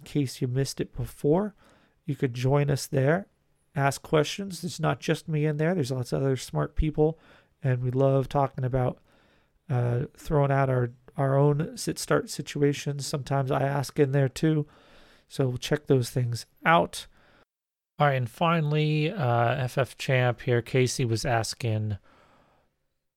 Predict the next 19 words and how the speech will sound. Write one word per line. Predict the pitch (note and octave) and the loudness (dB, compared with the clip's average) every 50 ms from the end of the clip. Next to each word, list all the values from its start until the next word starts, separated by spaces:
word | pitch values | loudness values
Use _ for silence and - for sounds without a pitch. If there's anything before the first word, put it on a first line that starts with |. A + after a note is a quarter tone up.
| _ _ _ _ _ _ _ - | _ _ _ _ _ _ _ -4
are | B2 A2+ A2+ A2 A2 A2 A2 G#2+ A2 | -2 0 2 2 2 2 2 0 0
Wilson | A#2 B2 A2+ G#2 A#2 B2+ D3 E3 - - - - - D#3+ D#3+ D#3+ E3 E3 E3 - - _ _ - | -2 -6 -4 0 2 2 2 2 0 -4 -6 -2 -2 0 0 0 0 -2 -4 -6 -8 _ _ -14
or | - - A#2+ A2+ A2 A2 | -8 -6 -2 -2 -2 -2
Mostert | A2 A2 A2+ A#2 A#2+ A#2 - - - C3 A#2 A#2+ B2+ - - _ _ _ - | -2 0 0 0 -2 -2 -6 -6 -2 0 0 0 0 -4 -8 _ _ _ -18
startable? | - - - - - - C3 A#2+ A#2 A#2 A2 G2 G#2 G#2+ G#2+ D#3+ | -14 -12 -12 -12 -2 2 4 6 6 6 4 2 2 0 0 0
I | C3 A2 | -2 -4
think | G#2+ - - - E3+ G#3 G#3+ - - - _ _ _ _ _ _ _ _ _ _ _ _ _ _ _ B2+ | -6 -6 -4 -2 -2 -2 -2 -6 -12 -20 _ _ _ _ _ _ _ _ _ _ _ _ _ _ _ -6
Mostert's | A#2+ A#2+ B2 C#3 F3 G3+ F#3 - - B3 A3 - - | -4 -2 0 0 0 -2 -4 -4 -4 -4 -4 -4 -4
gonna | - - E3 D3 C#3+ | -6 -4 -4 -2 -4
be | C3 - C3 A#2 | -4 -4 -6 -8
pretty | - - - C3+ B2+ A#2 | -6 -6 -4 -2 -2 0
limited | A2 G#2 G#2+ A2 A2 A2 A2+ A2 A2+ A2 G#2+ | 0 0 0 0 0 0 0 0 0 0 -2
still, | - - - - B2+ A2+ A2 G#2+ A2 | -4 -8 -4 0 2 2 4 4 2
unless | A2 G#2 G#2 A2 B2 C#3+ C#3 - - | 0 -2 0 0 0 0 -2 -2 -6
he | - A#2+ | -8 -8
somehow | - - - - D3 D3 D3+ D3+ C3+ B2+ C#3+ C3+ | -6 -6 -4 0 0 0 0 0 -2 -2 -2 -4
comes | B2 - - C3+ B2 A#2 A2 - | -4 -4 -4 -4 -4 -4 -6 -8
back. | - - C#3+ A2+ A2+ A#2 A2 - - - _ _ _ _ _ _ _ _ | -8 -6 -4 -2 -2 -2 -4 -4 -10 -20 _ _ _ _ _ _ _ _
So | - - - - - C#3+ C3 B2+ B2+ B2+ - | -10 -8 -4 0 2 4 6 4 4 2 0